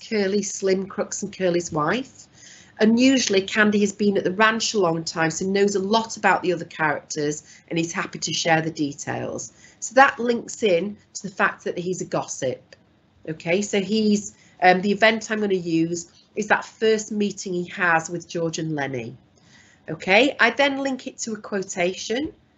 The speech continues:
So he s-, often starts his sentences with "tell you what," as if he's be-, beginning a set story.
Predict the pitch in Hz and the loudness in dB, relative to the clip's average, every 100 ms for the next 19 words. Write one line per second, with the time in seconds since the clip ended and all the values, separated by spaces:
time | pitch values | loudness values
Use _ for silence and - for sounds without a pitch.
0 | _ - 214 208 208 - - 233 233 247 | _ -2 2 2 2 -2 0 0 0 -6
1 | - - 214 - 196 - - 247 240 - | -2 2 2 2 -4 -4 -2 -2 -2 -8
2 | 226 247 220 180 - - 185 175 165 170 | -6 -4 -4 -4 -6 -4 0 0 0 2
3 | 233 - - 196 190 185 170 - 175 170 | 0 0 -8 -6 -4 -4 -4 -2 -2 -4
4 | - 185 170 160 160 160 - 196 196 - | -6 -2 0 2 2 0 0 -2 -2 -4
5 | 208 202 208 254 311 | 0 2 4 2 0